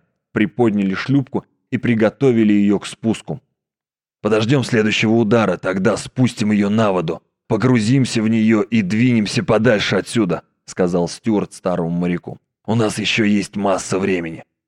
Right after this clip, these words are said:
Шхуна не будет погружаться в воду скорее, чем сейчас». Но палуба уже сравнялась с уровнем океана, а шхуна медленно, но верно погружалась в его пучину. «Эй!» — крикнул опомнившийся Доутри вслед удалявшейся шлюпке капитана Доуна.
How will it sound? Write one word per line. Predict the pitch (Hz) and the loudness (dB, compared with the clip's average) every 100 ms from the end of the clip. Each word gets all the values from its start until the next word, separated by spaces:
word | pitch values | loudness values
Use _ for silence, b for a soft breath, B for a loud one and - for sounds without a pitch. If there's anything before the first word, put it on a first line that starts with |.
| - | -6
Шхуна | - - 147 127 | -4 2 2 4
не | 120 110 | 2 2
будет | 120 123 107 | 4 2 0
погружаться | - 104 110 104 104 - 104 | 0 0 0 2 0 0 0
в | |
воду | 104 107 98 | 2 0 -2
скорее, | - 123 113 117 107 | -2 0 4 4 2
чем | - 104 90 | 0 -2 -2
сейчас». | - 104 - 95 - - _ _ _ _ _ - | -4 -2 0 0 -2 -10 _ _ _ _ _ -8
Но | 85 | -8
палуба | - 101 104 90 80 | -4 0 0 0 -2
уже | 90 87 90 | -2 -2 -6
сравнялась | - 92 87 92 104 95 87 | -4 -2 -2 0 0 -2 -4
с | - 107 | -6 -4
уровнем | 101 87 90 87 | -2 0 -2 -4
океана, | 92 - 95 92 87 76 - _ | -8 -8 -4 -2 -2 -6 -12 _
а | - - | -8 -6
шхуна | - 98 90 | -4 -2 -2
медленно, | 85 90 98 113 107 104 95 - - | -2 0 -2 -2 -4 -4 -6 -10 -4
но | 104 104 | 0 0
верно | 85 98 117 110 101 - _ - | 0 0 2 0 -4 -8 _ -6
погружалась | 101 92 85 80 95 95 87 - - | -4 -2 -4 0 0 0 -2 -8 -12
в | 90 | -6
его | 90 87 85 | -4 -4 -4
пучину. | 95 - 87 82 - _ _ _ _ _ _ _ - | -6 -4 -2 -4 -6 _ _ _ _ _ _ _ -2
«Эй!» — | 139 190 196 143 - _ | 2 4 4 2 -2 _
крикнул | 143 143 135 131 | 2 2 2 2
опомнившийся | 123 147 143 127 - 123 - | 2 2 2 0 0 0 0
Доутри | 110 147 139 120 113 | 2 4 4 2 0
вслед | - 123 123 | 0 0 2
удалявшейся | 107 117 123 110 - 95 107 | 2 4 4 2 -2 -4 -6
шлюпке | - 123 117 - | 0 -2 -2 -6
капитана | - 98 - 107 101 | -4 -4 0 0 2
Доуна. | 92 107 87 76 | 2 2 2 -4